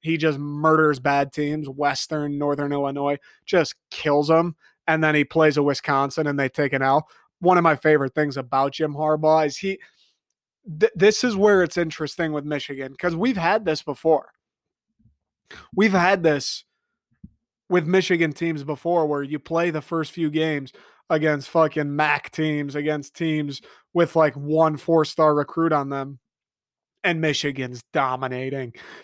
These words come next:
They're winning by seventy. All of a sudden, whoa, whoa, whoa, whoa. Is this Michigan's year?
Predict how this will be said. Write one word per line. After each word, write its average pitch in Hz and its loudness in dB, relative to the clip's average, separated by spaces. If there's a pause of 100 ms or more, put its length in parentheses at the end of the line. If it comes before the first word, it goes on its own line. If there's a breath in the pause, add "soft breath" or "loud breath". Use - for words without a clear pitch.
(100)
They're 165 6
winning 151 4
by 139 2
seventy. 143 -2
All 147 6
of 143 0
a 143 -2
sudden, 156 -2
whoa, 156 0
whoa, 165 4
whoa, 165 4
whoa. 165 2 (400 soft breath)
Is - -8
this 175 4
Michigan's 170 0
year? 170 2